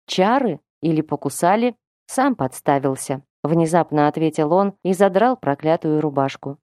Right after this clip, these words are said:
обнажая покрытый шрамами бок. Я бездумно протянула руку и коснулась белёсых бугров на коже,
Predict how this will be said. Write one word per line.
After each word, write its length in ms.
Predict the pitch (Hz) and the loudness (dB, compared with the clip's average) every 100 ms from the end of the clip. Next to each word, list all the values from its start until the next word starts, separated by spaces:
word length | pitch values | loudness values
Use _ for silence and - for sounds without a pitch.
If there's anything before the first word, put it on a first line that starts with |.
| - | -6
обнажая 640 | 143 143 147 147 165 147 | -2 2 2 2 2 0
покрытый 540 | 135 147 156 165 143 | -2 -4 -2 -2 -2
шрамами 600 | 135 143 147 175 160 147 | -6 -4 -2 0 0 -2
бок. 400 | 139 131 123 - - _ _ | -2 -4 -6 -8 -20 _ _
Я 140 | 165 190 | -2 0
бездумно 560 | 214 214 233 277 233 | 0 2 2 4 4
протянула 580 | 202 190 208 208 233 220 | 2 0 0 0 2 2
руку 460 | 233 302 - 127 120 _ _ - | 0 -2 -4 -8 -10 _ _ -14
и 60 | |
коснулась 640 | 175 190 - 277 247 208 160 | -4 -4 0 2 2 0 0
белёсых 480 | 165 220 220 226 - | 0 0 0 -4 -2
бугров 500 | 196 208 190 151 - | -4 -2 0 -2 -2
на 120 | 147 | -6
коже, 440 | - 143 127 123 | -6 -6 -6 -6